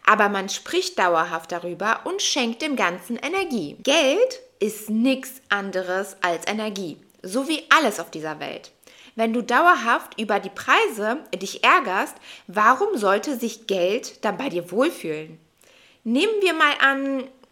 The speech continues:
du gehst ins Café. Und du gehst ins Café und anstatt dankbar zu sein,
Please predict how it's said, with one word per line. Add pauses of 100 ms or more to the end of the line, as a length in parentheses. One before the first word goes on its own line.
du
gehst
ins
Café. (680)
Und
du
gehst
ins
Café
und
anstatt
dankbar
zu
sein,